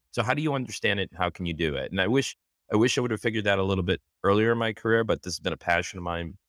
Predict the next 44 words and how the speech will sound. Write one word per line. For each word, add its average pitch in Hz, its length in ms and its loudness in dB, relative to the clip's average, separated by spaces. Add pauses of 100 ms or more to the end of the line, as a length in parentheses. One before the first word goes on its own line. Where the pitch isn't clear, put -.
(140)
that 78 180 0
I'm, 73 180 -6
I'm, 67 200 -8 (120)
I'm 82 80 -4
out 80 160 2
there 80 160 0
and 76 80 -2
I, 73 80 -2 (160)
and 76 140 -2
I 73 80 -2
like 71 200 -2
to 71 80 -12
share 92 280 0
with 80 180 -4
people. - 320 -8 (240)
Value 107 400 4
chain 101 300 -2
risk 90 300 -2
assessment 76 680 -4
is 73 320 -4
an 78 80 -6
incredible 82 640 -2 (460)
thing, 78 500 -2 (100)
I 80 100 -4
think, 76 340 -6
that 71 260 0 (420)
helps 78 320 -2
people 78 440 -4
really 78 600 0 (540)
understand 87 720 0
what 78 160 -2
they're 80 120 -4
protecting 73 640 -4
so - 160 -6
they 69 140 -4
can 67 140 -12
develop 67 340 -6
the 67 100 -14
right 67 200 -12
protect, - 340 -4 (300)
protection. - 520 -8 (500)
And 143 100 2
then 180 80 2
probably 185 360 4